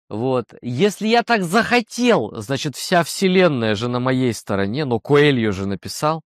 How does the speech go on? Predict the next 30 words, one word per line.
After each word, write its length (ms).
«Если 360
ты 260
чего-то 480
хочешь, 580
вся 320
вселенная 1000
будет 580
переживать». 640
Я 180
всегда 300
таким 360
гением, 600
которые 440
хотят 380
Нобелевской 480
премии, 300
задаю 340
вопрос. 480
Два 300
человека 480
судятся. 640
Один 320
говорит: 320
«Завод 360
мой», 240
другой 320
говорит: 360
«Нет, 260
не 100
мой». 300